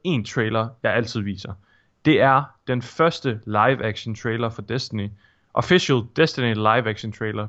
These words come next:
Become Legend. Hvor man ligesom ser tre Guardians, der bare slåsser til noget mega fedt musik, og, øh, det er sådan i virkeligheden, så det er lidt mere relatable. Det plejer jeg at vise folk, og det synes folk faktisk er super fedt, selvom de måske ikke er så meget inde i sådan noget sci-fi.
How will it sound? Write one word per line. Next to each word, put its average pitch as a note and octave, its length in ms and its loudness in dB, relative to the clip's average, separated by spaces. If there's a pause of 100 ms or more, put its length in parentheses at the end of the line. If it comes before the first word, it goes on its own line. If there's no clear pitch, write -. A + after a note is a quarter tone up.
Become A2 420 -4
Legend. G2 240 -10 (440)
Hvor B2+ 120 4
man A#2 160 4
ligesom C3+ 260 -2
ser D3 220 2
tre C3 260 0
Guardians, B2 480 2
der A2+ 80 -4
bare A2 180 -2
slåsser B2+ 400 -2
til A2 180 -10
noget G#2+ 120 -2
mega B2+ 240 0
fedt A2 200 -4
musik, G#2 340 -4
og, G2 380 0
øh, F#2+ 180 -2 (580)
det A#2+ 60 4
er A2 40 6
sådan B2 160 6
i A2 40 4
virkeligheden, A#2 440 2
så A2 120 -8
det A2 100 -2
er G#2+ 100 0
lidt A2+ 160 -2
mere A2 240 2
relatable. A2 640 0 (680)
Det D#3 80 -2
plejer D#3+ 160 4
jeg B2 80 4
at A2+ 60 -2
vise C3 180 -6
folk, A2+ 340 -2 (300)
og B2+ 100 0
det D#3 100 -2
synes D3 260 -4
folk B2 280 2
faktisk A2 440 -2 (160)
er A2+ 60 -8
super A2 240 -6
fedt, G2 220 -6
selvom G#2+ 300 2
de A2+ 80 -12
måske A2 280 -4
ikke G#2+ 120 -2
er G2+ 40 -2
så A#2 120 -4
meget G#2 200 4
inde G#2 160 0
i G2 40 -4
sådan G#2 140 -8
noget G2 420 -4
sci-fi. G2 460 0